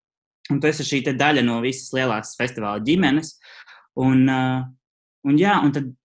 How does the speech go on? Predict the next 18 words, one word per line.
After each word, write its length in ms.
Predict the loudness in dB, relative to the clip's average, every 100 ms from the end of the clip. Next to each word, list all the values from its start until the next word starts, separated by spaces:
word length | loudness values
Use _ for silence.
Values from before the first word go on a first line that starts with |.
| _
radās 460 | -4 -2 0 -2 -2
šī 100 | -4
te 80 |
piederības 600 | -2 0 0 0 -2 -4 -2
sajūta 640 | 0 4 4 2 -2 -2 0
un 180 | 0 0
gribējās 500 | -2 -2 0 0 0
to 80 | -2
atkārtot 440 | 0 -2 -2 -4 -2
vēlreiz 480 | 0 0 -2 -2 -2
un 80 |
vēlreiz 440 | -2 -2 -2 -4 -4
un 80 | -2
vēlreiz, 460 | -2 -2 -4 -6 -10
iziet 240 | -12 -8
cauri 380 | -2 0 0 -2
šim 180 | -6 -4
te, 140 | -6